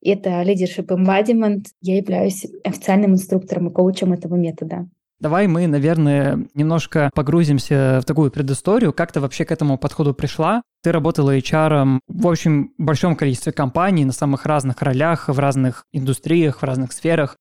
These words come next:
Speaker 2: Расскажи немножко, пожалуйста, про свой профессиональный путь и как ты в итоге пришла к той роли, в которой ты сейчас находишься.
Speaker 1: Ну, это сразу ты мне широкий вопрос задаешь, потому что все-таки нужно эмбодимент отделить. Это как дополнительная часть моей жизни, а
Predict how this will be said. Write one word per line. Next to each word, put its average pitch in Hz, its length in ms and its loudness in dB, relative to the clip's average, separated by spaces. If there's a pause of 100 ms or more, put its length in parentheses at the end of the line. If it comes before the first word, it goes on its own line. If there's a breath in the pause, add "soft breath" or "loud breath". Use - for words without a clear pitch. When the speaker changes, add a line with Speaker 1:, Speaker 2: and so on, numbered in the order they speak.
Speaker 2:
Расскажи 143 380 0
немножко, 147 400 2
пожалуйста, 143 400 0
про 139 160 -2
свой 143 340 0
профессиональный 139 560 0
путь - 320 -2 (240)
и - 80 -2
как 175 220 -4
ты 165 80 0
в 135 80 0
итоге 160 260 -2
пришла 147 680 0
к - 100 -16
той 151 180 2
роли, 175 300 4
в - 80 -6
которой 147 300 0
ты 151 120 0
сейчас - 280 -4
находишься. 147 600 -4 (340)
Speaker 1:
Ну, 233 120 4 (240)
это 240 180 4
сразу 254 360 2
ты 220 100 2
мне 214 100 2
широкий 233 400 2
вопрос 262 380 2
задаешь, 208 440 6
потому 202 240 -6
что 208 140 -6
все-таки 233 320 0
нужно 214 380 4
эмбодимент 190 580 2
отделить. 214 540 4
Это 185 160 -4
как 175 180 -6
дополнительная 190 640 0
часть 294 300 2
моей 208 160 2
жизни, 190 400 2
а 170 400 -4